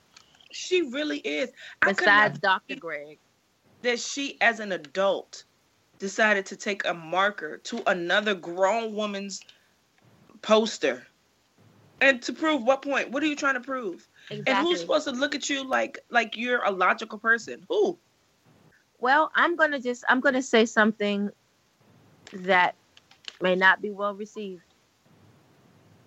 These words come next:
Speaker 2: Uh, may I have permission to proceed, or?
Speaker 1: Go, go ahead and say what you gotta say.
Speaker 2: I think that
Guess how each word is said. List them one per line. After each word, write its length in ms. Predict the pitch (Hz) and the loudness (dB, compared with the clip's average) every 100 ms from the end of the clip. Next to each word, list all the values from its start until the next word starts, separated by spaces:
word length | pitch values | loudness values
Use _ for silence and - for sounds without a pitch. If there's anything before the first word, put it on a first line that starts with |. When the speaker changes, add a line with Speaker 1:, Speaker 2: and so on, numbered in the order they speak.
| _ _ _ _ _ _ _ _ _ _ _ _ _ _ _ _ _ _ _ _ | _ _ _ _ _ _ _ _ _ _ _ _ _ _ _ _ _ _ _ _
Speaker 2:
Uh, 60 | - - | -18 -6
may 160 | 202 196 | 2 4
I 40 | |
have 80 | 202 - | 4 2
permission 280 | - 220 214 | -2 -2 -4
to 80 | 214 | -12
proceed, 440 | - 208 214 247 359 | -8 -6 -6 -6 -8
or? 240 | 214 160 165 _ _ _ _ - - _ _ _ 185 | -8 -8 -12 _ _ _ _ -20 -20 _ _ _ -8
Speaker 1:
Go, 240 | 175 254 - | 4 4 8
go 140 | 247 - | 8 8
ahead 120 | 262 | 6
and 80 | 302 | 0
say 140 | - | -2
what 140 | 285 269 | -2 -4
you 80 | 262 | -2
gotta 200 | 247 220 | -2 -2
say. 220 | 202 170 | 0 2
Speaker 2:
I 160 | 330 453 - | 4 2 -2
think 220 | 320 311 | -18 -14
that 280 | 262 240 226 | -12 -12 -14